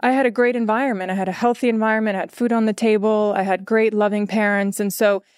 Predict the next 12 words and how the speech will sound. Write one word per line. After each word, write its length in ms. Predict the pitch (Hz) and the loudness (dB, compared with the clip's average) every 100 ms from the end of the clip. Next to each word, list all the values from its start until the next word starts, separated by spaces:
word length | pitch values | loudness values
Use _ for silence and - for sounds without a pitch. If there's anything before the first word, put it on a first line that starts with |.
| _ - | _ -4
if 160 | 202 | -2
those 320 | 233 240 262 | 2 2 0
were 100 | 247 | -2
the 120 | 226 214 | -2 -2
conditions 500 | 220 202 196 226 202 | -2 -2 -2 -2 0
that 100 | 196 | 0
I 80 | |
had 160 | 196 202 | 0 -2
to 100 | 214 | -2
go 160 | 196 190 | -2 0
back 300 | 190 208 - | 0 0 -2
to, 300 | 277 277 | -2 0